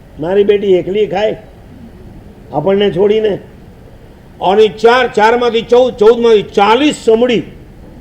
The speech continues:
આ સમડીની પાછળ પડી ગઈ. સુરતથી નીકળો ને તમારા ખિસ્સામાં પચીસ કરોડ હોય, સમાચાર મળી જાય,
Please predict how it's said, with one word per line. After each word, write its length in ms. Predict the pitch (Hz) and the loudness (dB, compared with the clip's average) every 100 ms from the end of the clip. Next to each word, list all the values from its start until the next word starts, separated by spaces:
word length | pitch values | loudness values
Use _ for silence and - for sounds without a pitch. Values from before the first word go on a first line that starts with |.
| - - - - | -20 -20 -20 -2
આ 80 | 208 | 0
સમડીની 400 | - 214 226 220 | 2 2 2 2
પાછળ 320 | 196 202 202 | 0 0 -2
પડી 160 | 175 170 | -4 -6
ગઈ. 140 | - - - - - - - - - - - - - - - - - - - - - - - - - - - | -10 -20 -20 -20 -20 -20 -20 -20 -20 -20 -20 -20 -20 -20 -20 -20 -20 -20 -20 -20 -20 -20 -20 -20 -20 -20 -12
સુરતથી 420 | 156 208 208 214 | -4 -4 -4 -4
નીકળો 340 | 202 175 196 202 | -4 -2 -2 -2
ને 60 | |
તમારા 380 | 175 170 196 202 | -4 -6 -2 -2
ખિસ્સામાં 500 | 196 165 196 196 190 | -4 -8 -6 -6 -6
પચીસ 340 | 165 160 202 - | -8 -8 -10 -8
કરોડ 260 | 190 190 160 | -6 -4 -4
હોય, 220 | 175 - - - - - - - - - - - - - - - | -6 -8 -12 -20 -20 -20 -20 -20 -20 -20 -20 -20 -20 -20 -20 -10
સમાચાર 480 | 151 190 196 202 202 | -6 -4 -4 -2 -2
મળી 220 | 208 208 | -4 -4
જાય, 240 | 170 147 | -4 -6